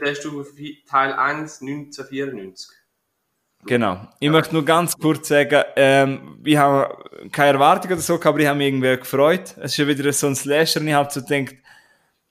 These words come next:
Speaker 2: aber Fear Street noch schnell, das basiert auf einer Buchreihe und ich habe eins, zwei von denen mal als Teenie gelesen, aber bin jetzt nicht so der Mega-Fan oder so.
Speaker 1: Mhm.
Speaker 2: Und anyway, ich habe einfach gehört, dass es so ein bisschen eben eine Hommage sein sollte, so ältere Slasher, Horrorfilm und deshalb habe ich mich irgendwie gefreut.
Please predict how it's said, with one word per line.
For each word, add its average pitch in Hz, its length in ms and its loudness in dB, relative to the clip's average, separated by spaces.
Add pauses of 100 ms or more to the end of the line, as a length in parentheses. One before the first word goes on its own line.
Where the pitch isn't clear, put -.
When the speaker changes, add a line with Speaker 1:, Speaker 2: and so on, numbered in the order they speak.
(120)
Speaker 2:
aber 143 160 2
Fear 185 240 2
Street 180 200 -4
noch 165 100 0
schnell, 151 180 2
das 151 160 0
basiert 143 320 0
auf 123 100 -4
einer 127 100 -2
Buchreihe 151 540 4
und 139 60 0
ich 139 100 -2
habe 131 180 -2
eins, 131 280 -4
zwei 127 280 -2
von 123 140 -10
denen 123 220 -2
mal 123 120 0
als 120 200 -4
Teenie 165 320 -2
gelesen, 151 340 2
aber 135 100 0
bin 127 140 -4
jetzt 123 140 -6
nicht 120 100 -10
so - 160 -12
der 120 80 -6
Mega-Fan 123 640 0
oder 147 140 -2
so. 139 340 0 (320)
Speaker 1:
Mhm. 151 160 -10
Speaker 2:
Und 135 340 -4
anyway, 165 440 4
ich 156 40 2
habe 147 160 2
einfach 139 180 -4
gehört, 139 240 2
dass 123 120 -8
es 123 240 -6
so 127 80 -4
ein 120 80 -4
bisschen 131 340 -6
eben 123 140 -4
eine 123 120 -2
Hommage 131 380 4
sein 131 160 -6
sollte, 127 320 -4
so 123 340 -2
ältere 123 380 -4
Slasher, 143 600 0 (960)
Horrorfilm 143 640 2
und 127 320 -4
deshalb 143 280 0
habe 131 140 0
ich 127 60 -4
mich 127 100 -2
irgendwie 120 240 -4
gefreut. 160 580 0